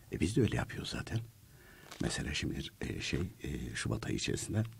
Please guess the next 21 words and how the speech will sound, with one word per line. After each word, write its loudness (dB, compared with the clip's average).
birkaç 0
defa 0
olacak 0
zaten -2
Regaib 0
Kandili 2
de 2
Şubat -2
ayının 0
sonuna -6
doğru. -2
İnşallah 2
Teala. 6
E, 6
hani 10
bazılar 12
diyor 12
ki, 10
"Efendim 10
bunu, 8
e, -4